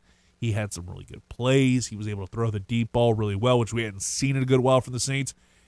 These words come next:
You can about imagine how much better he could be if you have Michael Thomas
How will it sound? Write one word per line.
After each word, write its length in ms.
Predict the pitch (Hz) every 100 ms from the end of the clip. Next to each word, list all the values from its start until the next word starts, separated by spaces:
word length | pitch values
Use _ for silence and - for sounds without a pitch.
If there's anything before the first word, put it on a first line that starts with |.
| _
You 80 | 127
can 40 | 139
about 140 | 190
imagine 260 | 185 185 175
how 60 |
much 140 | 185 127
better 180 | 156
he 140 | 120 139
could 280 | - 311 226
be 300 | 147 127 143 _ _
if 220 | 147 160
you 100 | 175
have 420 | 147 151 143 131 120
Michael 400 | 117 156 170 120
Thomas 560 | - 214 196 123 -